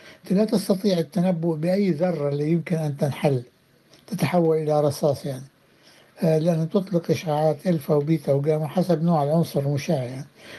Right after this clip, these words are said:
وبالتالي تفقد من العدد الذري وفي النهاية يتحول إلى الرصاص كج-، يعني كعنصر م-، مستقر. لكنك تستطيع من ناحية إحصائية القول ذلك. فهي أول تخلي عن قضية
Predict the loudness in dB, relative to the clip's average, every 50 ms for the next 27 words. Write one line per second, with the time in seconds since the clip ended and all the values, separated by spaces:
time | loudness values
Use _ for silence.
0 | -10 -2 2 2 2 2 2 0 0 0 0 0 0 -2 -2 -2 -2 -2 -2 -2
1 | 0 0 0 2 2 2 2 2 2 0 0 0 0 0 2 2 0 0 0 0
2 | -2 -2 -2 -2 0 0 0 0 0 -2 -4 -6 -8 -2 0 2 2 2 0 -2
3 | -4 -14 -20 -20 -20 -20 -20 -8 -2 0 2 2 2 2 2 0 0 0 0 0
4 | 0 0 -2 -4 -4 -2 2 2 4 4 2 0 0 0 0 0 2 2 0 0
5 | 0 0 0 0 0 -2 -2 0 2 2 2 2 2 2 0 0 2 0 0 -2
6 | -2 -2 0 -2 -2 -2 -4 -8 -4 0 0 0 0 -2 -8 _ -20 -20 -20 -20
7 | -20 -20 -20 -20 -20 -20 _ _ -2 0 2 2 2 2 2 2 2 2 2 2
8 | 2 0 0 0 -4 -2 2 2 2 2 4 4 4 4 4 4 2 2 2 2
9 | 0 0 0 2 2 2 2 2 0 0 0 -2 -2 0 0 0 0 -2 -4 -4
10 | -4 -6 -8 -12 -16 -20 _ -20 -20 -20 -20 -20 -10 -4 -2 0 0 2 2 2
11 | 2 2 2 2 0 0 0 -2 -4 -2 -4 -4 -2 0 0 2 2 2 2 2
12 | 0 0 2 2 0 0 0 0 0 2 2 2 2 2